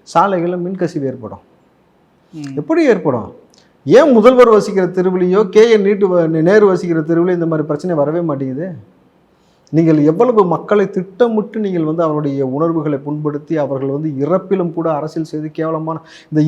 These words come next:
Speaker 1: இறப்பை வச்சு அரசியல் செய்ததில் திமுக தாங்க முதலிடம். புரியுதுங்களா?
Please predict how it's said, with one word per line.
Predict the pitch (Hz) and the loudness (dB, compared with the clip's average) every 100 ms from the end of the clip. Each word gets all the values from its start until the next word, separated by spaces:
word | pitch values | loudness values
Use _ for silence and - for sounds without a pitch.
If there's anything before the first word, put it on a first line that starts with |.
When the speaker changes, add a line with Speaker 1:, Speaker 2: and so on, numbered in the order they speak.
| 208 | 8
Speaker 1:
இறப்பை | 277 - 269 | 8 6 2
வச்சு | 202 202 | 2 2
அரசியல் | 196 170 185 185 165 | 2 2 0 -4 -2
செய்ததில் | 165 170 165 | -2 -2 -4
திமுக | 190 185 160 | -6 -4 -4
தாங்க | 143 143 131 | -4 -6 -8
முதலிடம். | 127 135 113 90 _ _ _ _ _ _ _ _ _ _ - | -6 -8 -10 -16 _ _ _ _ _ _ _ _ _ _ 0
புரியுதுங்களா? | 170 143 120 | 0 0 -2